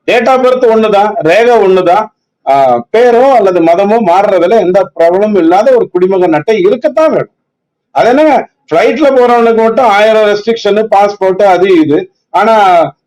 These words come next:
சந்துல பொந்துல ஓடி போறவனுக்கு மட்டும் ஒரு நியாயம்ங்கிறது எந்த விதத்துல ஏத்துக்கொள்ள முடியும்? ஆதாரம் வந்து வலுக்கட்டாயமா மாத்துறது ரொம்ப நல்லது, அதை தடுக்கிறாங்க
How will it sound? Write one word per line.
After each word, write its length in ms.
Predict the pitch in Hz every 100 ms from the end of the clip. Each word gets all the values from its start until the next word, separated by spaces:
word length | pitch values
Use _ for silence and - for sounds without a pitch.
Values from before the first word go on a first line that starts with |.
| -
சந்துல 240 | 220 254
பொந்துல 460 | 247 220 208 214 196
ஓடி 140 | 208
போறவனுக்கு 500 | 180 190 185 180 180
மட்டும் 360 | 180 185 202 202 180 170 156 151 147 151
ஒரு 320 | 147 147 165
நியாயம்ங்கிறது 840 | 165 170 190 202 208 196 180 175 156 _ -
எந்த 240 | 190 370
விதத்துல 360 | 320 254 247 202
ஏத்துக்கொள்ள 460 | 190 196 160 135
முடியும்? 360 | 120 117 151 135 - _ _ _ _
ஆதாரம் 460 | - 156 233 294 285
வந்து 460 | 254 262 269 226 - _
வலுக்கட்டாயமா 640 | - 262 294 269 277 269 262 240
மாத்துறது 440 | 214 220 233 226
ரொம்ப 300 | 190 185 254
நல்லது, 440 | 254 208 170 - -
அதை 280 | - 156 156 -
தடுக்கிறாங்க 500 | 359 359 320 196